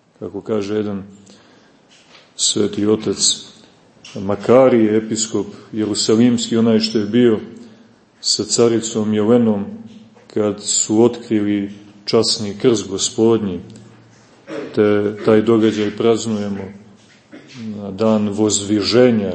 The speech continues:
časnog krsta. Pa on piše jednu poslanicu u jednoj susjednoj eparhiji, e,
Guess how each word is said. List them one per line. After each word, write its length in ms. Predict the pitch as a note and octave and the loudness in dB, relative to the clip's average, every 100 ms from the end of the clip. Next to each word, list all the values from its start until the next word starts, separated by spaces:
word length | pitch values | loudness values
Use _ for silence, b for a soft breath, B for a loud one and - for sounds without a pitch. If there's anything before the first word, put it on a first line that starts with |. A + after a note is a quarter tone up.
| - | -2
časnog 560 | A#2 A2 - G#2+ G2 F#2+ F#2+ | -2 0 -4 -8 -8 -8 -2
krsta. 440 | C3 A2 - - - b b b b _ _ _ _ | 0 2 0 -2 -14 b b b b _ _ _ _
Pa 80 | A2+ | -6
on 100 | G#2 | -2
piše 320 | B2 A#2 - | 0 2 2
jednu 260 | G#2+ G#2+ G#2+ - | 0 0 -2 -4
poslanicu 720 | G2 - A#2+ A#2+ G#2+ - G2+ | -6 0 2 2 0 -4 -6
u 40 | |
jednoj 320 | G#2 G#2 G2+ | -4 -4 -6
susjednoj 600 | G2 G#2+ G2+ - A2+ G#2+ | -6 -4 -4 0 0 -2
eparhiji, 540 | G2+ G#2 A2+ A2+ G#2+ | -2 0 0 0 -4
e, 40 | G2 | -4